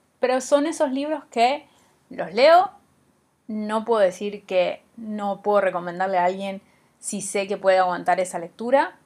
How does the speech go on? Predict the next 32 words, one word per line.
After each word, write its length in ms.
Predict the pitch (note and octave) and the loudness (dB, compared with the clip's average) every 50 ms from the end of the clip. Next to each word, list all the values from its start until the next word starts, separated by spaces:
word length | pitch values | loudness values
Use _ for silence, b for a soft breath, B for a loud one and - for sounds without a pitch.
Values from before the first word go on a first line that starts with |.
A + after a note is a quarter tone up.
| _ _ _ | _ _ _
pero 200 | - G#3+ F#3 F3 | -14 -12 -12 -10
no 180 | F#3 G3+ A3+ B3 | -4 -2 0 2
los 140 | C4+ B3+ - | 0 0 0
puedo 200 | - G#3+ G#3+ G#3 | -2 -2 -2 -2
tener 440 | F#3+ F3+ F#3 G3 G#3+ B3 C#4+ C#4+ _ _ _ | -4 -4 -2 -2 -2 -2 -4 -8 _ _ _
en 100 | A#3 G#3+ | -10 -10
mi 80 | G3+ G3 | -8 -8
biblioteca. 540 | F#3 F3+ F3 F3 - F#3 F#3 - F3 - - | -6 -4 -4 -4 -6 -8 -8 -8 -10 -10 -10
A 100 | - G3 | -10 -12
Ningún 240 | F#3+ F#3+ G3 G#3 A3 | -10 -10 -8 -6 -6
Infierno 440 | G#3+ G#3+ A3+ A3 A3+ A3+ A3+ A3 G3 | -6 -4 -6 -6 -4 -4 -4 -4 -4
lo 180 | F3 F3 F3 | -4 -4 -4
doné, 440 | F3 F3+ F#3 G3 A3 C4+ E4 F4 b b b b b b b b b | -4 -6 -4 -4 -4 -4 -4 -6 b b b b b b b b b
lo 140 | - G3 F#3 | 0 0 0
pensé 320 | F#3 F#3+ F#3+ F3+ - A#3+ A#3+ | 0 -2 -6 -4 -4 -2 0
mucho 320 | A#3+ C4 C#4+ C4+ C#4 C4+ | 0 0 0 0 0 2
a 20 | |
ver 160 | A3+ G#3+ G#3 G#3 | 2 2 0 0
cómo 240 | A#3 A#3 A#3 G#3+ | -2 -4 -2 -2
lo 80 | F#3+ F3 | -2 -2
hacía 420 | E3+ - - A3 A3+ A#3+ C4+ C4+ C4+ | -4 -4 -8 -4 -2 -2 -2 -2 -2
porque 400 | G#3+ F#3 F3 - - E3+ F3 E3 | -4 -6 -6 -8 -10 -10 -10 -10
me 160 | E3+ F3+ F3+ | -10 -12 -8
parecía 360 | - F3+ F3 E3+ - G3+ F#3+ | -6 -6 -6 -4 -4 -6 -4
que 60 | G3 | -4
era 80 | G3+ G3+ | -6 -8
un 60 | G3 | -8
libro 200 | F#3+ F#3+ F#3+ F#3+ | -8 -8 -8 -8
muy 140 | F#3+ F#3+ F#3+ | -10 -10 -8
violento 380 | F#3 F3+ F3+ F#3+ G#3 A3+ A3 A#3 | -8 -6 -6 -6 -6 -6 -6 -8
y 80 | G#3+ | -6
que 220 | - F3 - - | -6 -8 -10 -10